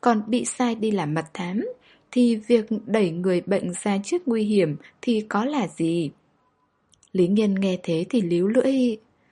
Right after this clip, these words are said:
"Chúng hận đất Bắc đến thế ư?" Nói tới đây, cậu như nhớ đến chuyện gì đó, nhanh chóng sửa lời. "Không đúng, bọn chúng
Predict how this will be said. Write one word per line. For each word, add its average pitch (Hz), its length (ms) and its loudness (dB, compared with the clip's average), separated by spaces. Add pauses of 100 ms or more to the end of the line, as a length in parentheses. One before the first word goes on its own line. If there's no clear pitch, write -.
(300)
"Chúng 202 220 2
hận 254 260 0
đất 277 180 -4
Bắc - 260 -2
đến 202 240 2
thế 208 260 2
ư?" 269 260 4 (1000)
Nói 175 140 -2
tới 190 180 0
đây, 208 400 2 (180)
cậu 262 160 4
như 262 180 4
nhớ 240 200 4
đến 214 220 0
chuyện - 200 0
gì 175 180 -2
đó, 175 400 -4 (180)
nhanh 277 180 2
chóng 196 240 -2
sửa 214 260 2
lời. 151 560 -2 (520)
"Không 196 300 2
đúng, 196 300 2 (360)
bọn 262 220 2
chúng 226 360 0